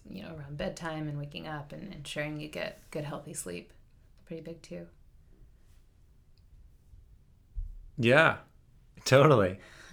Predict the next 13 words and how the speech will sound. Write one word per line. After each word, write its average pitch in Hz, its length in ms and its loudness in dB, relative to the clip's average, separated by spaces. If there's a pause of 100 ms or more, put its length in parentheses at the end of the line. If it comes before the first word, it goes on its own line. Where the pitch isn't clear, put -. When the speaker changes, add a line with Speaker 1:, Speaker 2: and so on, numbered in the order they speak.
(120)
Speaker 1:
<laughs> - 240 -20
Speaker 2:
There's - 560 -14
some 165 120 2
good 170 160 8
stuff 117 260 8
in 110 100 4
here. 113 100 8
I 123 60 10
like 139 200 6
this. 131 240 4
This 131 160 -4
is, 117 160 0 (220)
um, 101 520 2